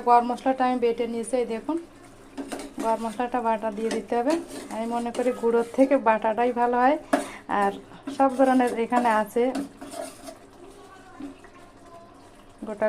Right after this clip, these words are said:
গরম মশলার ভিতর যা যা উপকরণ থাকার দরকার, তো মিশিয়ে দিয়ে দিলাম। আর, এ, এক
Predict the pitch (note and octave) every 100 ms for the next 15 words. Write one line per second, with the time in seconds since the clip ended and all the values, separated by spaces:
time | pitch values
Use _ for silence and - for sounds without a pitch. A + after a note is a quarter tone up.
0 | G#3+ G#3+ G#3+ G#3 A3+ G#3 A3+ A#3+ C4+ -
1 | - - - - - - G#3 G#3 G#3+ A3
2 | G#3 A3 G#3+ G#3+ A3 G#3 A3 A3+ G3+ G#3+
3 | G#3 B3+ D4+ D4 - - D4 - - -
4 | - - - - - - - - - -
5 | - - B3 A#3 A#3+ A#3+ C#4+ C4+ D4 F4
6 | - - - - - A#3 A#3+ A#3 A#3+ C4
7 | C#4 B3+ A#3 A#3 A#3+ A#3+ A#3 A3+ B3 A3
8 | B3+ B3+